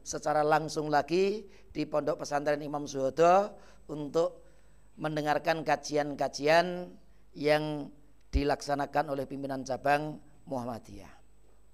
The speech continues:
Pem-, pemirsa Tabligh Mu T V yang berbahagia, berdasarkan maklumat dari pimpinan pusat Muhammadiyah,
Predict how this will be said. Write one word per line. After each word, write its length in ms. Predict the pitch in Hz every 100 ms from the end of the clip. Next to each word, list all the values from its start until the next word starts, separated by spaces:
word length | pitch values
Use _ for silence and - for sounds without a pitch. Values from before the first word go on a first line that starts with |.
| - - - - - - - - -
Pem-, 320 | 185 196 202 190
pemirsa 480 | 214 226 208 202
Tabligh 400 | 196 185 180 175
Mu 80 | 185
T 160 | 175 175
V 160 | 170
yang 160 | 165 160
berbahagia, 880 | 156 147 139 131 117 120 117 147 170 - - - - - - - -
berdasarkan 640 | 185 196 190 190 190 196
maklumat 560 | 185 190 185 170 165 165
dari 240 | 156 156
pimpinan 480 | 151 156 151 151 151
pusat 320 | 147 156 147
Muhammadiyah, 800 | 156 135 139 127 127 156 190 240